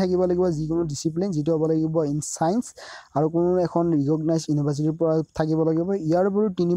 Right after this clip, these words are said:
বছৰীয়া পি এইচ ডি research এক্সপিৰিয়েঞ্চ থাকিব লাগিব যিকোনো relative ফিল্ডত। তো, আপোনালোকৰ qualification অলপ বেছি দি-, বিচৰা হৈছে। ইয়াৰ উপৰিও desirable কিছুমান দিয়া আছে,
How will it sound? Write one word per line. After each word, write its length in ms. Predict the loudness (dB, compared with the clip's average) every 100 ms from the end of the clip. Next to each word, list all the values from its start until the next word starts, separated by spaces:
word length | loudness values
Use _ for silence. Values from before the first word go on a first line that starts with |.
| 0
বছৰীয়া 440 | 0 0 2 2 0
পি 100 | 0 2
এইচ 100 | 2 0
ডি 80 | 0 2
research 280 | 0 0 0 -2
এক্সপিৰিয়েঞ্চ 340 | -2 -2 0 0
থাকিব 160 | 0 2
লাগিব 140 | 2 0 0
যিকোনো 240 | 0 0 0 0
relative 340 | -2 -2 -4 -2
ফিল্ডত। 320 | 0 2 0 -2 _ -20 -20 -20 -8
তো, 40 | 0 2
আপোনালোকৰ 320 | 2 2 2
qualification 360 | 2 2 2 0
অলপ 140 | 0 -2 -4 _ -6
বেছি 180 | -2 0 0
দি-, 240 | -2 -4 -4
বিচৰা 220 | 0 0
হৈছে। 140 | 0 0 2
ইয়াৰ 120 | 2
উপৰিও 160 | 2 0 0
desirable 420 | 2 2 2 0 -2
কিছুমান 240 | -2 0 2
দিয়া 120 | 0
আছে, 100 | 0